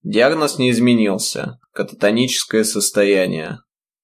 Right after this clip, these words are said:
Остаётся только добавить, Рич, что я уже не питаю особых надежд на улучшение. Третье ноября тысяча девятьсот семьдесят шестого года.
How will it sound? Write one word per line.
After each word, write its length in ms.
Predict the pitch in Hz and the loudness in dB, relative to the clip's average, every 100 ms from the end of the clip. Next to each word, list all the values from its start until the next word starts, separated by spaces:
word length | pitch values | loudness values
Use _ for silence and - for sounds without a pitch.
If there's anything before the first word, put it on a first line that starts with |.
| _ _ - | _ _ -4
Остаётся 580 | - - 120 147 139 | -2 2 2 2 0
только 240 | 127 127 131 | -2 0 2
добавить, 540 | 127 131 131 107 98 | 2 4 2 2 -2
Рич, 580 | 98 104 98 - - - _ | -2 -2 -2 -2 -6 -10 _
что 240 | - 104 | -6 0
я 200 | 107 117 | 2 4
уже 200 | 117 117 | 2 0
не 160 | 113 110 | -2 -2
питаю 420 | 120 120 110 90 | -2 2 2 2
особых 420 | - 101 98 - | 0 -4 -4 -4
надежд 580 | 95 101 113 120 - - | -4 0 0 0 -2 -10
на 160 | - 98 | -6 -2
улучшение. 880 | 90 98 98 - 92 90 64 62 - _ _ _ _ _ _ _ _ _ _ _ - | -2 -2 -4 -2 -2 -4 -6 -8 -12 _ _ _ _ _ _ _ _ _ _ _ -2
Третье 340 | 117 117 107 | 0 2 0
ноября 580 | 107 101 110 135 139 - _ | 0 0 2 2 2 -4 _
тысяча 320 | 117 113 - | -6 -4 -2
девятьсот 520 | 104 98 - - 120 113 | -2 -2 -2 -2 -2 -2
семьдесят 500 | - 101 101 - - | -2 -2 -2 -4 -4
шестого 480 | - 87 - 95 98 | -4 -6 -2 -2 -2
года. 480 | 78 73 - - | -4 -4 -6 -10